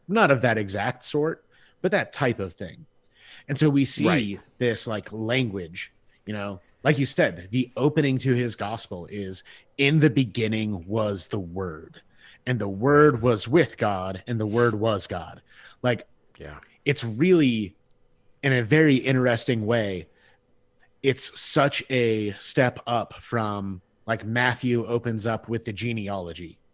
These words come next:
Speaker 1: He's like, "No, no, no, we,
Speaker 2: Mm-hmm.
Speaker 1: we're gonna have to take this genealogy to a whole nother level.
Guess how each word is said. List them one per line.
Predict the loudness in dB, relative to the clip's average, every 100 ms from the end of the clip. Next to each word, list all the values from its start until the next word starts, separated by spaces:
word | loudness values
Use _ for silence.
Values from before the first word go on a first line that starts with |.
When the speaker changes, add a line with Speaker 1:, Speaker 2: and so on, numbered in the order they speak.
| _ _ _ _ -2
Speaker 1:
He's | 0
like, | 4
"No, | 4
no, |
no, | 4 2 2
we, | 2
Speaker 2:
Mm-hmm. | 4
Speaker 1:
we're |
gonna | 4 4
have | 2
to | 0
take | 0
this | 0 -2
genealogy | -2 -2 0 -2 -4 -6
to | -2 -2
a | -2
whole | -2 -2 0
nother | -4 -6 -6
level. | -8 -10 -16